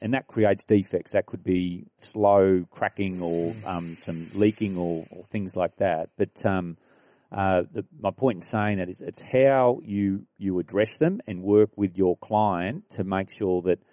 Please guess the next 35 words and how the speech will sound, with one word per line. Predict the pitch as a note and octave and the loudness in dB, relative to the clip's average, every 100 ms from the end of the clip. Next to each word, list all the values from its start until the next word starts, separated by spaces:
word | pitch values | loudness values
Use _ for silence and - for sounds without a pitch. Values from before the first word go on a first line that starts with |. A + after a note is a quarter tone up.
| _ _ _ - | _ _ _ 0
what | G#2+ G2+ | 0 2
you're | F2+ | 0
building | G2 F#2 F#2 E2+ | 2 2 0 -4
is | E2+ - | -8 -10
for | F2+ | -6
the | F2 | -4
long | E2+ E2+ | -4 -8
term. | E2+ F#2+ F#2 | -10 -8 -6
And | F#2 G#2 | -6 -8
that's | G2+ - | -4 -4
something | G2 F#2 F2 | -4 -6 -10
that | - | -4
we're | G2+ G2 | 2 4
committed | G2+ G2 G2 G2 - | 2 -2 -6 -6 -6
to, | - A2+ D3+ | -4 -2 -4
standing | - - G2 F#2+ F2+ | -8 -6 -4 -4 -6
behind | F#2 F#2+ F#2 | -8 -6 -6
our | F2 | -8
product, | - G#2 C#3 - | -4 -2 -2 -6
and | F2+ F2 | -14 -4
we | G2+ | -2
won't | G2 F2+ - | -2 -4 -4
work | F#2+ F#2 | -4 -4
with | F#2 | -6
anyone | F#2 F#2+ F#2 E2+ F2 | -6 -6 -6 -8 -8
that's | F2 - | -10 -12
not | E2+ | -14
gonna | E2+ E2 | -12 -8
stand | - F2+ E2+ E2 | -8 -6 -8 -10
next | E2 - | -12 -12
to | E2+ | -10
us | E2 | -10
and | E2+ E2 | -10 -8
do | E2+ | -6
that. | E2 | -6